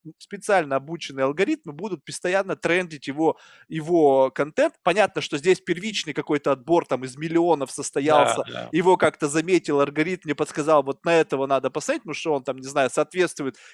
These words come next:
Speaker 1: его внешний образ соответствует, там, не знаю, оценили лайки, кого лайкали, там, в мужском сегменте, его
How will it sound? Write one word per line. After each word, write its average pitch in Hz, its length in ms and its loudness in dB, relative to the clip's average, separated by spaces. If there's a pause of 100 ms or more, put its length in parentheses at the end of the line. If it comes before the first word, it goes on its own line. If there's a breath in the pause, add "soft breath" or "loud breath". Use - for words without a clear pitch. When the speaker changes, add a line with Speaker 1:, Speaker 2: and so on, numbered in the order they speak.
Speaker 1:
его 160 220 2
внешний 160 420 -2
образ 139 300 2
соответствует, 147 640 -2
там, 127 240 -2
не 131 60 -12
знаю, 135 260 2 (220 loud breath)
оценили 180 500 -2
лайки, 165 580 4 (160 soft breath)
кого 165 240 0
лайкали, 151 480 2
там, 127 300 -4
в 127 180 -16
мужском 147 400 -2
сегменте, 202 560 -6
его 160 240 0